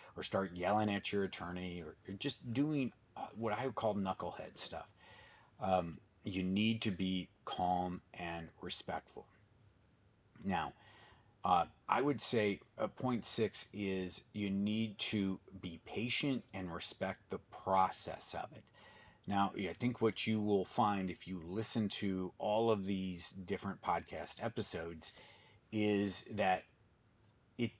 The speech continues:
this process does not happen overnight. So in point six, you must respect the process and the time that it takes. N-, y-, you gotta consider this. Your attorney can't possibly know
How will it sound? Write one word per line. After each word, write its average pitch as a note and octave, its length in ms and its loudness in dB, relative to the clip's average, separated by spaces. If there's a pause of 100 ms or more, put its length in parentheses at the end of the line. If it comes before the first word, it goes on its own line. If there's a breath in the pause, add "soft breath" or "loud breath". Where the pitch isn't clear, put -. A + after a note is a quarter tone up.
(240)
this B2+ 300 4
process A2 680 2
does F#2 400 0
not F2 260 -2
happen E2+ 580 -6
overnight. D#2 680 -10 (400 loud breath)
So G#2 440 2
in A2 160 0
point C#3+ 360 -2
six, - 540 2
you F#2+ 100 -6
must G2+ 600 -4
respect G#2+ 680 -2 (300 loud breath)
the A2 80 0
process - 880 0
and F#2+ 220 -4
the F#2 100 -6 (140)
time A2 560 -2
that D#2+ 180 -6
it - 180 -14
takes. - 440 -10 (600 loud breath)
N-, A2+ 280 2
y-, B2 360 -10
you B2+ 200 -2
gotta D3 320 6
consider G#2+ 560 2
this. F2 280 -4
Your C#3 220 2
attorney G#2 500 -2
can't - 300 -10
possibly G2+ 720 0
know E2 340 -6